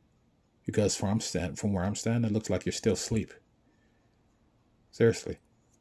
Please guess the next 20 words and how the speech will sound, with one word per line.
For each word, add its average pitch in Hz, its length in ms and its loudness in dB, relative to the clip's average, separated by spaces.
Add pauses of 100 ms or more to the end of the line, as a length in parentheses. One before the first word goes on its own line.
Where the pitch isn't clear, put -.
(3500)
I - 60 -20
can't 117 160 4
believe 104 240 2
people 110 240 2
actually 104 220 -2
say 113 200 -2
that. 92 220 -6 (1080)
Mind 104 320 2
over 117 200 2
matter 120 320 4
doesn't 98 320 2
work. 110 240 -2
Really? 151 520 2 (1400)
Mind 127 320 4
over 139 100 6
matter 127 280 4
doesn't 107 280 0
work. 95 300 0
And 101 180 0
yet, 107 300 2